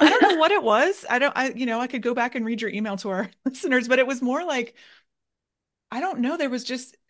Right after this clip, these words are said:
Speaker 1: I wanna talk to you about how you've cultivated that energy, which, uh, you, like, has given you this, this, like,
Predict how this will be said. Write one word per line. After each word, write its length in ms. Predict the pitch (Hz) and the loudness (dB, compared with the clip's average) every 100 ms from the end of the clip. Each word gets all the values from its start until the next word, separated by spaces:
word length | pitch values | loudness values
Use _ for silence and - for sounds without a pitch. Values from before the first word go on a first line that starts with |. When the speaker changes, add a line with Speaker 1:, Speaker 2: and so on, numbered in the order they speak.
| _ | _
Speaker 1:
I 120 | 226 | -4
wanna 180 | 254 311 | -2 -2
talk 220 | 262 226 | -2 -4
to 80 | - | -2
you 60 | 208 | 0
about 200 | 185 - | 0 0
how 120 | 185 | -2
you've 220 | 196 185 | -4 -6
cultivated 520 | - 185 180 175 165 | -8 -8 -6 -6 -4
that 200 | 151 151 | -2 -2
energy, 560 | 160 147 143 147 170 180 _ _ _ _ _ - | -4 -8 -10 -12 -14 -16 _ _ _ _ _ -6
which, 500 | 180 160 - - _ _ _ _ _ _ _ _ | -4 -4 -6 -6 _ _ _ _ _ _ _ _
uh, 180 | 202 185 190 | -6 -4 -6
you, 140 | 185 | -8
like, 180 | 175 170 | -8 -8
has 240 | 180 180 - | -8 -10 -8
given 320 | 196 185 185 | -6 -4 -2
you 140 | 180 | -4
this, 380 | 165 165 - - _ _ | -6 -8 -10 -14 _ _
this, 380 | 185 160 156 - | -12 -10 -10 -14
like, 280 | 151 - | -14 -16